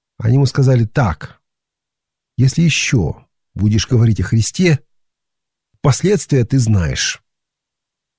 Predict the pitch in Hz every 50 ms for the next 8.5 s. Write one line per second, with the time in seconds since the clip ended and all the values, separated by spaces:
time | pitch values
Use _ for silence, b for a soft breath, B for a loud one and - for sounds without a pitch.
0 | _ _ - 85 80 82 - - 76 73 - - 87 110 143 208 247 254 196 -
1 | - - 131 117 107 - - _ _ _ _ _ _ _ _ - - 127 110 113
2 | 104 - 95 - - 143 175 165 - - 160 151 127 110 101 - - 104 107 113
3 | - - 107 98 107 104 - - 90 82 80 - - _ _ _ _ _ _ _
4 | _ _ _ _ _ _ _ _ _ _ _ _ _ _ _ _ _ _ - 90
5 | - - 139 117 - 101 - - - - - 98 - - 95 98 87 80 - 82
6 | 76 - - 65 67 - - - - - _ _ _ _ _ _ _ _ _ _
7 | _ _ _ _ _ _ _ _ _ _ _ _ - 120 101 - 131 117 - -
8 | - 113 101 95 101 90 85 80 -